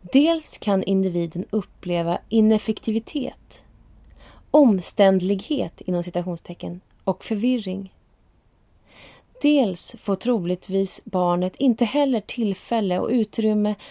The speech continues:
att nog utveckla och utforska sitt eget naturliga sätt. Om man hindras från detta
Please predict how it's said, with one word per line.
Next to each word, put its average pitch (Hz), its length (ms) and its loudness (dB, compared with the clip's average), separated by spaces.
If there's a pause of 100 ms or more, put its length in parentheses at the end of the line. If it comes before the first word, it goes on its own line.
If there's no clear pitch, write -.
att 233 160 2
nog 269 440 4
utveckla 202 680 -2
och 196 100 0
utforska 220 600 -2
sitt - 400 -4
eget 262 580 0
naturliga 202 680 -2
sätt. - 460 -16 (1160)
Om - 300 -2
man 233 140 6
hindras 262 640 4
från 214 200 0
detta 190 500 -2